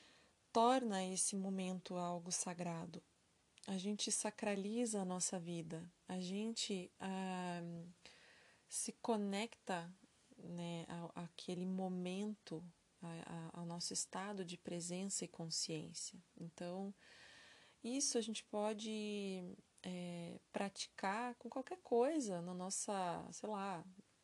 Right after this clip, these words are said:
tomando um chá, ah, fazendo a nossa oração, nosso momento ali de conexão,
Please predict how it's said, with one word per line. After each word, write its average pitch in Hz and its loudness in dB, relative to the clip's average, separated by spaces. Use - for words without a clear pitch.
tomando 185 0
um 214 0
chá, 175 4
ah, 175 2
fazendo 180 -2
a 185 0
nossa 175 0
oração, 175 2
nosso 170 0
momento 170 -2
ali 165 -2
de - -10
conexão, 175 0